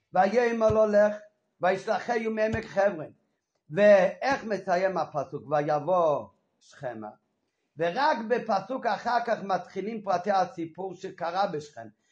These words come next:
וימצאהו איש, מזה משמע שביאת יצב לשכם כשלעצמה,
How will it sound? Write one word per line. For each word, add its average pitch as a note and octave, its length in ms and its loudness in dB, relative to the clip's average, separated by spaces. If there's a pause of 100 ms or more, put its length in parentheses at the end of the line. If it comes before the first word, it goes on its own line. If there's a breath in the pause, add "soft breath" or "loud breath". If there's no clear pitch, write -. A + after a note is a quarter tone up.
(160)
וימצאהו G#3 1200 2
איש, F#3 460 -6 (320)
מזה A#2 420 -2
משמע D3 680 -6 (380)
שביאת D3 760 -2 (100)
יצב F#3+ 420 -6
לשכם E3+ 800 -8
כשלעצמה, C#3+ 920 -8